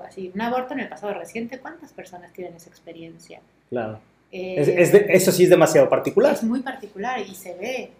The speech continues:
Speaker 1: ¿no? A-, ayer mismo, eh, no ayer no, ¿cuándo fue?
Speaker 2: El
Speaker 1: Tú
Speaker 2: martes,
Speaker 1: estabas acá,
Speaker 2: el
Speaker 1: el
Speaker 2: martes.
Speaker 1: martes, el martes, eh, uno de mis alumnos me dice, "Teacher, ayúdame, ¿cómo hago con esto?".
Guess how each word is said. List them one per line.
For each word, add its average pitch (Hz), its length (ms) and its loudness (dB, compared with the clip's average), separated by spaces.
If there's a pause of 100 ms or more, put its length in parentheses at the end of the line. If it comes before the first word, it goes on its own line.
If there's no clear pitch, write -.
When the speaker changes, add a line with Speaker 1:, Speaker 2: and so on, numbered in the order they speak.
(180)
Speaker 1:
¿no? 233 200 -12 (600)
A-, 220 380 -6
ayer 277 260 -4
mismo, 202 520 -8 (240)
eh, 185 440 -10 (300)
no 208 100 -12
ayer 226 280 -10
no, 190 200 -12
¿cuándo 220 240 -10
fue? 185 160 -16
Speaker 2:
El - 80 -16 (120)
Speaker 1:
Tú 135 60 -12
Speaker 2:
martes, 147 240 0
Speaker 1:
estabas 190 260 -8
acá, 156 100 -4
Speaker 2:
el 139 60 0
Speaker 1:
el 143 40 -2
Speaker 2:
martes. 156 200 8 (140)
Speaker 1:
martes, 180 180 -14
el 190 120 -14
martes, 226 440 -10
eh, 185 220 -10
uno 233 180 -4
de 240 80 -6
mis 226 200 -6
alumnos 240 340 -8
me 208 80 -16
dice, 202 340 -10
"Teacher, 233 300 -10
ayúdame, 208 460 -8
¿cómo 220 200 -10
hago 208 160 -10
con 175 140 -16
esto?". 165 320 -20